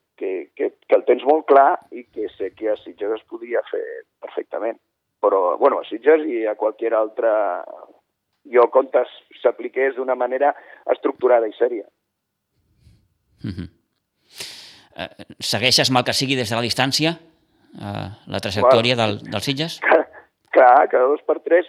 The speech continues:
Speaker 1: a part de que ens trobem cada dos per tres i tenim que jugar, a part d'això, doncs, eh,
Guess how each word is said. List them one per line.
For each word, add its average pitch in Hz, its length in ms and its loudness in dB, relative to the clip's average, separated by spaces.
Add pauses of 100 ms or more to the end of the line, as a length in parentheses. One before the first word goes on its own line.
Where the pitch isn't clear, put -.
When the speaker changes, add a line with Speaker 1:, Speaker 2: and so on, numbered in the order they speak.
Speaker 1:
a 135 60 6
part 147 220 2
de 160 80 0
que 160 80 -10
ens 156 160 -16
trobem 139 320 -4
cada 127 200 -2
dos 135 160 -6
per 135 160 -2 (100)
tres 147 280 -6
i - 100 -18
tenim 131 200 -6
que - 140 -10
jugar, 123 320 -6 (460)
a 120 120 2
part 113 340 2 (180)
d'això, 123 420 -6
doncs, 131 260 -12
eh, 78 1040 -16